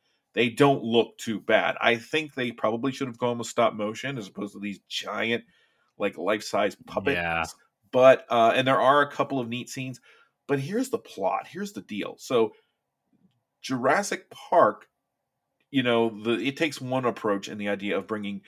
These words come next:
Speaker 1: human beings tinkering with science and tampering with the laws of nature and bringing the species back for the purposes of, you know, human exploitation. This movie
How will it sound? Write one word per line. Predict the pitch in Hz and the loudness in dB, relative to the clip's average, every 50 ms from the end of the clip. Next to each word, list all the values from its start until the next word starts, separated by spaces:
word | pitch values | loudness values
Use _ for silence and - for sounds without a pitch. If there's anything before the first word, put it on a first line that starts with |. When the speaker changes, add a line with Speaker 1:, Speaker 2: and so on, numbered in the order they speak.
| - - - _ _ _ | -20 -20 -20 _ _ _
Speaker 1:
human | - 156 156 151 143 | -6 -4 -4 -2 -2
beings | 139 139 135 131 - _ _ _ _ _ _ - | -4 -6 -6 -10 -14 _ _ _ _ _ _ -10
tinkering | - 147 151 143 143 147 139 135 131 | -6 -6 -6 -4 -4 -6 -6 -4 -4
with | 127 117 107 - | -2 -4 -4 -2
science | - 127 120 113 113 117 113 117 110 - - | -2 -2 0 0 0 0 0 -2 -4 -6 -10
and | - 101 95 92 | -12 -12 -12 -12
tampering | - - - 131 127 127 123 - 123 120 | -14 -10 -6 -4 -4 -4 -4 -6 -8 -8
with | 120 117 110 | -8 -8 -8
the | 110 | -4
laws | 107 107 107 104 104 | -2 0 0 0 -2
of | 107 | -4
nature | 101 101 101 98 - 107 - - - - - - _ _ _ | -6 -6 -6 -6 -6 -8 -8 -10 -14 -20 -20 -20 _ _ _
and | 120 117 117 113 113 110 104 - _ _ _ _ _ - | -2 0 0 0 0 -2 -6 -10 _ _ _ _ _ -12
bringing | - 110 117 127 127 123 123 120 | -8 -6 -4 -4 -2 -4 -4 -4
the | 113 110 | -4 -6
species | 107 - - 120 117 113 113 113 110 95 | -6 -8 -6 -6 -6 -6 -6 -8 -12 -6
back | - 107 104 104 101 101 98 - _ _ _ _ _ _ _ _ _ _ _ _ _ - | -4 -2 0 2 2 2 0 -2 _ _ _ _ _ _ _ _ _ _ _ _ _ -6
for | - 123 120 | -4 -2 0
the | 117 110 | -2 -2
purposes | 113 - 120 117 117 117 107 - - 110 101 95 | 0 2 2 2 2 -2 -6 -6 -8 -8 -4 0
of, | 104 98 98 98 98 101 98 98 92 90 - _ _ _ _ _ _ _ _ _ _ | 2 4 6 6 6 6 4 2 0 -6 -14 _ _ _ _ _ _ _ _ _ _
you | - 113 107 104 | -10 -8 -4 -2
know, | 101 95 | -2 -4
human | 90 - - - 120 113 110 104 101 | -4 -6 -8 -6 -4 -4 -2 -2 -2
exploitation. | 95 - - - - 92 - - - 73 69 - - 69 - _ _ _ _ _ _ _ _ _ _ _ _ | -4 -6 -8 -10 -10 -10 -10 -10 -12 -14 -14 -16 -18 -20 -20 _ _ _ _ _ _ _ _ _ _ _ _
This | - 110 120 139 202 247 254 - | -20 -14 0 2 2 2 2 0
movie | 214 175 151 147 143 147 139 | 0 0 2 4 4 2 2